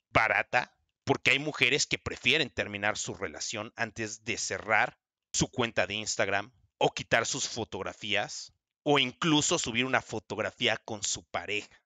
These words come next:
le dan más peso a sus redes sociales. Y ahí es donde está el problema.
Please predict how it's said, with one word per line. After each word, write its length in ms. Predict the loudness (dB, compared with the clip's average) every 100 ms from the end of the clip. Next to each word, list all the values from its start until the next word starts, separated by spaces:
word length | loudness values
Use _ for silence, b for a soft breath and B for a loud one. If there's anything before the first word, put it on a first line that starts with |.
| _ _ _
le 200 | 0 4
dan 220 | 4 4
más 220 | 2 0 -2
peso 440 | -2 -2 0 0
a 60 | 0
sus 220 | -4 -6
redes 280 | -4 -2 -4
sociales. 760 | -6 -4 -4 -6 -12 -14 -16 _ -2
Y 140 | 2
ahí 220 | 4 4
es 140 | 2 0
donde 200 | -4 -4
está 180 | -6 -6
el 100 | -6
problema. 480 | -10 -10 -16 -20